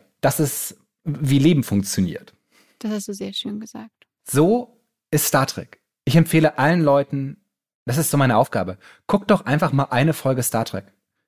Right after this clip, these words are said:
Speaker 1: Ich möchte auch keine empfehlen. Einfach nur mal wild reinklicken. Oder auch nur ein YouTube-Video mit einem Clip oder so. Ich kann es sehr empfehlen. Es macht sehr viel Freude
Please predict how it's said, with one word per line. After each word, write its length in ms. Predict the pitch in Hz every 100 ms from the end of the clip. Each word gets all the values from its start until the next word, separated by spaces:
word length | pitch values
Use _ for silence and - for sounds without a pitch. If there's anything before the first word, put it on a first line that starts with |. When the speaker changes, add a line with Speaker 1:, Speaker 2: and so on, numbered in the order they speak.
| _ -
Speaker 1:
Ich 100 | 156
möchte 240 | 175 165
auch 80 | -
keine 240 | 160 180
empfehlen. 420 | 165 - 143 90 -
Einfach 260 | 127 143
nur 100 | 156
mal 220 | 147 139 135
wild 220 | 196 -
reinklicken. 640 | 139 151 - 90 - - _ _ _ _
Oder 240 | 160 165 156
auch 140 | -
nur 180 | 151 165
ein 80 | 139
YouTube-Video 580 | 160 - 104 110 95
mit 180 | 90 92
einem 140 | 92 -
Clip 260 | - -
oder 180 | 117 85
so. 220 | - - - _ _ _ _ -
Ich 140 | -
kann 180 | 160 165
es 100 | -
sehr 120 | 151
empfehlen. 300 | 147 - 120
Es 100 | 117
macht 240 | 127 -
sehr 160 | - 147
viel 120 | 160
Freude 520 | - 117 120 143 156